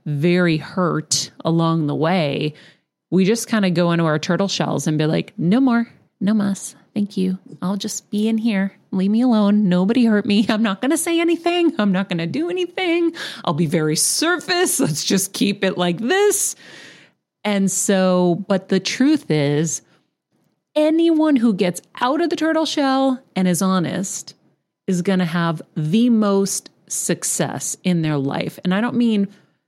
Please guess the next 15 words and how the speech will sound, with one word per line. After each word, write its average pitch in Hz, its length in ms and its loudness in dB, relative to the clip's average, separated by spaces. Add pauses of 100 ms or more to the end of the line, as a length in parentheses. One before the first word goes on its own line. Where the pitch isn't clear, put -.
(120)
like, 160 300 -6 (120)
career 180 380 2
success, 170 360 -4
financial 156 420 -4
success. - 500 -8
That's, 185 320 -2
like, 190 100 -4
a 139 60 -2
byproduct. - 720 -6 (380)
I 208 120 0
mean 220 220 4
success - 640 -4
as 151 100 -2
a 151 40 -2
human, 160 800 0